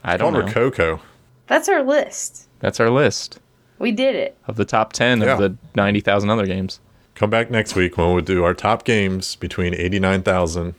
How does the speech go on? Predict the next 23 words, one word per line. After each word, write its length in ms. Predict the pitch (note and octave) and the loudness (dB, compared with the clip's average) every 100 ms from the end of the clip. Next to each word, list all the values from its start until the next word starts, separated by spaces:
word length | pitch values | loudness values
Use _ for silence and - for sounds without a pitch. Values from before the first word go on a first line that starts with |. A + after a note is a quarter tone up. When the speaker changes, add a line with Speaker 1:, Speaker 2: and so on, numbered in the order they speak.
| _ - | _ -6
Speaker 2:
and 180 | G#2 F2 | -2 0
ninety-five 720 | E2+ D#2+ D#2 D#2 - E2 D#2+ - - _ - | 2 0 -4 -8 -6 -4 -6 -10 -20 _ -14
thousand. 1300 | - D3+ - - D3+ B2 - B2+ E3 D#3+ - F#3 - | -2 -2 0 0 0 0 0 0 0 -2 0 -4 -2
<laughs> 60 | - A3+ - - - - - - _ _ - - | -4 -4 -4 -6 -6 -16 -20 -20 _ _ -10 -2
Speaker 3:
Oh, 340 | E3 E3 D#3 D3+ | 0 0 -2 0
that 180 | A3 | 0
would 100 | A3 | 0
be 120 | F#3+ D3 | 0 -2
a 80 | |
hard 520 | - - D#3 D#3+ D#3+ - | -2 0 2 2 -2 -8
list. 440 | D3+ C#3 B2+ - | -6 -4 -4 -2
Speaker 1:
They 100 | B2 | -2
stopped 300 | - A3 A3 | 0 -2 0
numbering 480 | G#2+ C#3 A2 G2+ G2 | 0 2 2 0 -2
after, 260 | G2 G2 | -2 0
Speaker 3:
I 40 | F#2 | 2
do 60 | F2+ | 2
Speaker 1:
like, 80 | |
Speaker 3:
like 160 | - - | 2 0
Speaker 1:
ten 200 | G#2 G3 | 0 0
thousand. 180 | - C#3 | 0 0
Speaker 3:
Tic-Tac-Toe, 380 | - - D3 D3 | -2 -2 -2 -2
though. 260 | D3 D3 | -4 -6